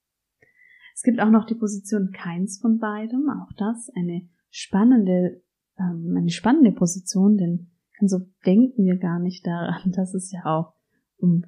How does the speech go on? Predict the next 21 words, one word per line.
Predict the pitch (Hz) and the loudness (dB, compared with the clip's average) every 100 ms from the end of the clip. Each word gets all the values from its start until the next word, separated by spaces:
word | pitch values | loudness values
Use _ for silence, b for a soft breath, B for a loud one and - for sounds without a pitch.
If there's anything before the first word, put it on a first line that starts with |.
| - | -6
keins | - 180 180 190 190 | -2 2 4 4 4
von | 233 202 | 4 4
beidem | 185 165 170 180 185 | 4 2 0 2 2
gehen | 190 208 311 277 - - | 4 4 6 4 2 -2
könnte | 190 185 185 180 160 | -2 0 0 -2 -6
in | 170 - 240 247 | -6 4 8 10
dieser | 220 185 175 | 8 2 0
Entscheidung, | 170 170 - 165 170 170 170 | 0 0 -2 -4 -2 -2 4
weil | 180 208 233 | 6 8 8
wir | 196 | 6
dann | 170 | 2
eben | 165 180 185 | 4 4 4
so | 175 | 2
gefangen | 180 - - 220 330 208 | -2 -6 -2 0 4 4
sind | 165 165 170 | 2 -4 0
zwischen | 185 175 180 | 0 0 -2
Option | 160 - - 170 156 | -6 -8 -10 -8 -6
eins | 156 151 165 - | -6 -6 -6 -6
und | |
Option | 156 - - 160 165 | -6 -8 -10 -8 -8
zwei. | - - - 165 | -6 -8 -6 -10